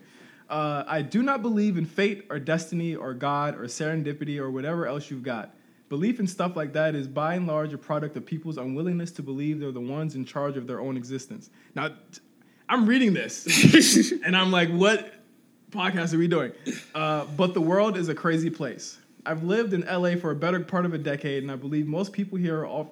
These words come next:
Speaker 1: are more often amused by celebrity sightings than they are shocked. A few of us saw Daniel Fishel.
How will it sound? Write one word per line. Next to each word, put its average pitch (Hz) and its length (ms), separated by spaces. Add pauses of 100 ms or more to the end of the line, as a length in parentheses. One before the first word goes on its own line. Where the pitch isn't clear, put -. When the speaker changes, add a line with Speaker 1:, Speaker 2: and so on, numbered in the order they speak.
Speaker 1:
are 160 120
more 165 220
often 180 340
amused 160 320
by 147 100
celebrity 160 440
sightings 160 500
than 143 100
they 143 100
are 131 120
shocked. - 400 (360)
A - 60
few 247 200
of 254 80
us 247 140
saw 190 200
Daniel 180 320
Fishel. 156 400